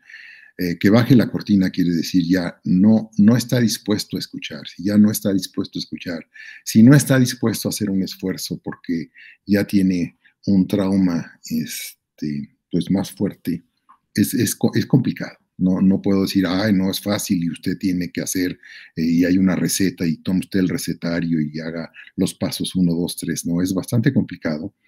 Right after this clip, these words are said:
Y en ese sentido, como decía ahorita el subsecretario, no nos vamos a volver, este, de alguna manera, eh, socio-, socioemocionalmente tenemos que estar trabajando con nuestros jóvenes.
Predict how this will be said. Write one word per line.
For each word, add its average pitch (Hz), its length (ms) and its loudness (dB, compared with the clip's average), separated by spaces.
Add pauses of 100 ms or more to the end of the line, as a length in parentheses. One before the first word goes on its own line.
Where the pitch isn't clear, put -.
(460)
Y 107 160 6
en 123 120 10
ese 143 180 6
sentido, 120 500 2
como 92 260 -2
decía 95 260 0
ahorita 98 200 0
el 92 80 2
subsecretario, 101 720 0
no 110 220 6
nos 135 160 4
vamos 113 280 4
a 98 60 -6
volver, 87 640 -4 (380)
este, 87 880 -4 (300)
de 95 140 2
alguna 104 360 6
manera, 95 680 4 (360)
eh, 78 640 -4
socio-, 87 580 -2
socioemocionalmente 95 1500 2
tenemos 92 320 -2
que - 80 -18
estar 92 240 -4
trabajando 85 640 -4
con 85 180 -2
nuestros - 320 -6
jóvenes. 104 580 -2